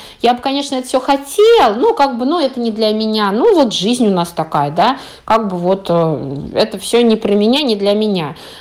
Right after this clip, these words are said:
Вот. Такой человек считает свои запросы свои потребности не такими важными,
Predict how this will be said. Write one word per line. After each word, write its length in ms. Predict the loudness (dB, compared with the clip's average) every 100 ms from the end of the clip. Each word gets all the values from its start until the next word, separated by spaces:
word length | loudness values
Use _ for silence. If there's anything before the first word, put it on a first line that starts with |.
| -8
Вот. 360 | 0 0 2
Такой 280 | -2 2 0
человек 480 | 2 0 2 2 -2
считает 480 | -6 0 2 2 -2
свои 360 | -2 2 2
запросы 440 | 2 -2 2 2 2 -4
свои 340 | -2 0 2
потребности 880 | 0 0 0 0 0 -6 -6 -8 -8 -12 -12 -2
не 100 | 0
такими 400 | 2 0 -2 0
важными, 800 | 4 4 4 0 -4 -4 -6